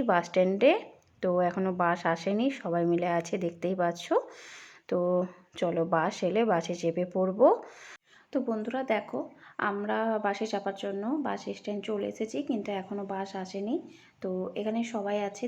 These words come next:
দেখতে পাচ্ছ, আহ, দিদি আছে, পিসিমণি আছে, আর আমার ননদও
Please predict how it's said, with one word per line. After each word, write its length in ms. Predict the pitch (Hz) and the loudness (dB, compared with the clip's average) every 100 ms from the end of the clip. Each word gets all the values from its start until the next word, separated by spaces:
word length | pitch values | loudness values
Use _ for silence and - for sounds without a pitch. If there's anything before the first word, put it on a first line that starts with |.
| 220 | -4
দেখতে 220 | - 202 196 | -4 -6 -4
পাচ্ছ, 240 | 185 - 262 - - - - - | -6 -4 -6 -6 -16 -20 -18 -8
আহ, 480 | 185 185 185 185 185 190 - - _ - | -4 -2 -2 -2 -4 -6 -10 -20 _ -6
দিদি 240 | 196 196 196 196 | -4 -2 0 0
আছে, 200 | 196 196 196 | -2 -2 -4
পিসিমণি 440 | 196 190 196 190 185 185 | -4 -6 -4 -2 0 -2
আছে, 200 | 180 196 202 - | -4 -6 -4 -2
আর 60 | 190 | -2
আমার 140 | 185 185 | -2 0
ননদও 320 | 180 185 190 | 0 0 0